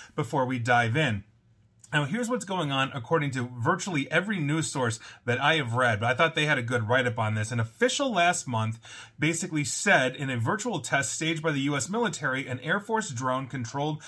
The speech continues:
by A I had used, quote, "highly unexpected strategies to achieve its goal." Now, the person talking here is Colonel Tucker Hamilton, known as Cinco, and he described a simulation test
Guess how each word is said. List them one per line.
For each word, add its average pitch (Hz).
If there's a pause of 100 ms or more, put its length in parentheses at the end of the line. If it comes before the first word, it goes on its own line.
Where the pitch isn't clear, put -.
(200)
by 139
A 202
I 127
had 127
used, 127
quote, 131
"highly 185
unexpected 131
strategies 175 (240)
to 226
achieve 120
its 117
goal." 135 (240)
Now, 135
the 127
person 233
talking 190
here 135
is 135
Colonel 160
Tucker 156 (160)
Hamilton, 180
known 135
as 135
Cinco, 117 (300)
and 143
he 240
described 214
a 151
simulation 160
test 117